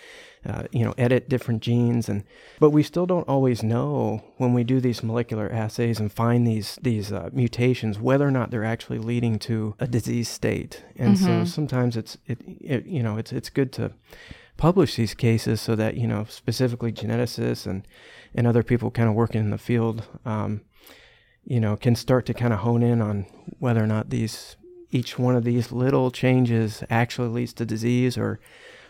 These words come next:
Speaker 1: or, um, 'cause there's so many things that are, um, or at least the way I, I refer to 'em, they call 'em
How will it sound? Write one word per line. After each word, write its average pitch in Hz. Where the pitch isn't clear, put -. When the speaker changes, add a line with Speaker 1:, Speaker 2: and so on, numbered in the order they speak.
Speaker 1:
or, 110
um, 107
'cause 123
there's 117
so 156
many 127
things 120
that 113
are, 104
um, 104
or 117
at 117
least 120
the 117
way 117
I, 110
I 117
refer 110
to -
'em, 107
they 104
call 113
'em 104